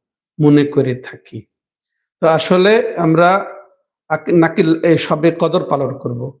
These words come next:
এই শবে বরাত মনে করে আমরা শাবান মাসের মাঝামাঝিতে এটা পালন করে থাকি। না, আসলে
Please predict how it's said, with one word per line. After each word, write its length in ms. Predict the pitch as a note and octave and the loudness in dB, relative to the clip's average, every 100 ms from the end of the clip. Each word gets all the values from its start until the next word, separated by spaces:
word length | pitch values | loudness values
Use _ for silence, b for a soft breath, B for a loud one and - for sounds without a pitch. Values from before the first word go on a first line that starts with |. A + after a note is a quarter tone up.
| _ | _
এই 60 | E3+ | -4
শবে 200 | F#3+ G#3 | 0 0
বরাত 300 | F#3 G3 G3 - - _ _ _ - | 2 0 -2 -10 -16 _ _ _ 0
মনে 220 | F3 F#3+ | 2 4
করে 280 | F#3+ G3+ G#3 | 2 4 4
আমরা 380 | F3 D#3+ F#3 G#3 | 2 2 2 0
শাবান 360 | - D#3 D#3+ | -2 -2 0
মাসের 520 | D3+ D3+ D3+ D#3 D3+ - | 2 2 2 -2 -2 -2
মাঝামাঝিতে 760 | C#3+ C3+ D3 C#3 C#3+ C3+ F3 | -2 0 2 2 2 -4 -4
এটা 140 | E3 D#3+ | -4 -2
পালন 320 | C#3+ B2+ B2 | -4 -4 -6
করে 200 | B2 A#2+ | -10 -14
থাকি। 400 | - A#2+ _ A#2 _ _ _ - | -16 -20 _ -20 _ _ _ -4
না, 80 | E3+ | -2
আসলে 720 | F3+ - F#3+ F#3+ F#3 - - | -2 0 0 2 0 -4 -12